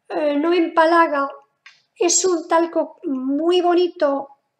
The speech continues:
pero bastante bien situado, recostado entre madera,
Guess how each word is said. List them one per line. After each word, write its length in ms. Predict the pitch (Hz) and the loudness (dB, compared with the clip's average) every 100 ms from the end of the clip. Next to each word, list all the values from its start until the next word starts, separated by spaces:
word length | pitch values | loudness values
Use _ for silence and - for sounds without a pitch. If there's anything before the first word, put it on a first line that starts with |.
| _ _ _ _ | _ _ _ _
pero 240 | 285 269 | 2 4
bastante 1000 | 262 254 - - 349 339 330 - 370 440 - | 2 0 -4 -4 -2 -2 -4 -4 -4 -4 -10
bien 500 | 254 277 330 320 294 | -8 -4 -4 -4 -4
situado, 1000 | - - 254 233 302 320 311 254 262 - _ - _ _ _ _ _ _ _ _ _ _ _ _ _ _ _ _ _ _ _ _ _ _ _ _ _ _ _ _ _ _ _ - - - - - - - - _ _ _ _ _ _ _ _ _ - - 381 339 294 320 339 - 339 262 | -2 -4 -6 -8 -2 -2 -2 -4 -8 -10 _ -20 _ _ _ _ _ _ _ _ _ _ _ _ _ _ _ _ _ _ _ _ _ _ _ _ _ _ _ _ _ _ _ -20 -20 -18 -16 -16 -20 -20 -20 _ _ _ _ _ _ _ _ _ -16 -14 -8 -4 -4 -6 -10 -12 -10 -4
recostado 920 | 302 370 370 349 - - 440 440 381 | 0 2 2 2 0 2 4 4 4
entre 280 | 311 285 285 | 0 -2 -2
madera, 520 | 269 302 349 262 | -2 0 -2 -4